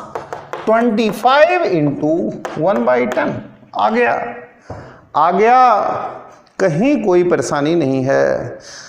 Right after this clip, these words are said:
सेवेंटी सिक्स ये था और सेवेंटी सिक्स के बाद सेवेंटी सेवन पर चलते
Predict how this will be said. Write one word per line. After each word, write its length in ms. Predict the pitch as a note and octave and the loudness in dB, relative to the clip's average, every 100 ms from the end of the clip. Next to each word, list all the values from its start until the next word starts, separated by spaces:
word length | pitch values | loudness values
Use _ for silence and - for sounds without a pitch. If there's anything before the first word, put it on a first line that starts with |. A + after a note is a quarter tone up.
| - _ | -20 _
सेवेंटी 800 | - - A#3 B3+ C#4+ A#3+ F#4 F4 - | -4 0 2 2 2 2 4 4 2
सिक्स 920 | - - - - - F#4+ F#4 - G#3+ | -2 -6 -6 -6 -4 -4 -4 -6 -2
ये 220 | F#3+ F3+ F3+ F3+ | 2 2 0 -2
था 240 | E3 D#3 E3 F#3+ G#3+ B3 - - - - - - | 0 2 4 4 2 2 -2 -6 -8 -14 -10 0
और 240 | E3+ F#3 F#3 | 2 2 2
सेवेंटी 640 | G#3 G#3 A3+ B3 A3 A3+ | 0 2 2 0 0 0
सिक्स 440 | - - E4 - - | -2 -4 -4 -6 -4
के 200 | F3 D3 | 0 2
बाद 480 | D#3 E3+ A3 B3 - | 4 4 2 0 -2
सेवेंटी 480 | G#3 A3 A#3 A3+ A#3+ | 0 2 0 0 -2
सेवन 540 | - - B3 E4+ F4 | -2 0 2 2 2
पर 160 | A#3+ - | 0 0
चलते 360 | D#3 C3 B2+ | 0 0 0